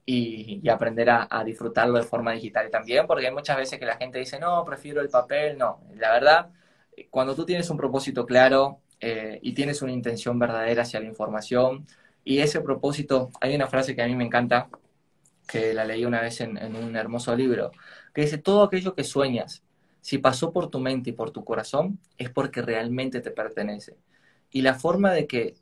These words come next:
tú entiendas que eso te pertenece es, debes alimentarlo, porque así como eso nace en tu mente y en tu corazón,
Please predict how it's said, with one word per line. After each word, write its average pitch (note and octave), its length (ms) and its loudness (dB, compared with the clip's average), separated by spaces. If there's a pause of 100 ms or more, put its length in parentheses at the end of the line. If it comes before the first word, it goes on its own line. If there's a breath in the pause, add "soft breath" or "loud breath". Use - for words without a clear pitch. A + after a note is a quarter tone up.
(120)
tú C#3+ 120 -4
entiendas D3 360 -2
que - 100 -4
eso C3+ 160 -6
te - 80 -8
pertenece B2 560 -4
es, C#3+ 240 -10
debes F3 340 -2
alimentarlo, A#2 840 -2
porque A#2+ 300 0
así A#2 200 -2
como D3+ 460 2 (120)
eso D3 280 0
nace C#3 340 2
en B2 80 -4
tu A#2+ 100 -6
mente B2 280 -2
y A#2+ 40 -2
en A2+ 80 -6
tu - 120 -20
corazón, - 500 -2